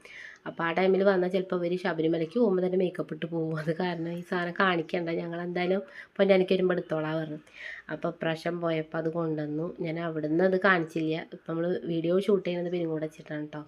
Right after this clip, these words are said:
അപ്പൊ നല്ല ക്യൂട്ടായിട്ടുള്ള റെഡ് കളർ അടിപൊളി ഐറ്റംസ്, ഐറ്റാണ്.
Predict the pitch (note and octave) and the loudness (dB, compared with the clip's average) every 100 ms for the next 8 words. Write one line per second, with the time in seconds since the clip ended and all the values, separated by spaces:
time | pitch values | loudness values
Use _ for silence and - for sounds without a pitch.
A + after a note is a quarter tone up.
0 | _ - - - - - - E3+ F3+ F#3 | _ -20 -18 -18 -20 -12 -8 -2 0 2
1 | G3 G3+ F#3 F#3 F#3 F#3 G#3+ F#3+ F#3 F#3 | 2 4 4 4 2 4 2 2 0 0
2 | D#3+ E3 - F#3+ G3 E3+ E3+ E3+ E3 F3 | -4 -6 0 2 2 0 -2 -4 -2 -2
3 | E3+ E3+ F3+ - D#3+ D#3+ D#3 D3+ - D#3+ | 0 0 -2 -2 -4 -4 -8 -8 -4 -4
4 | D3+ - E3+ D#3+ | -4 -4 -2 -2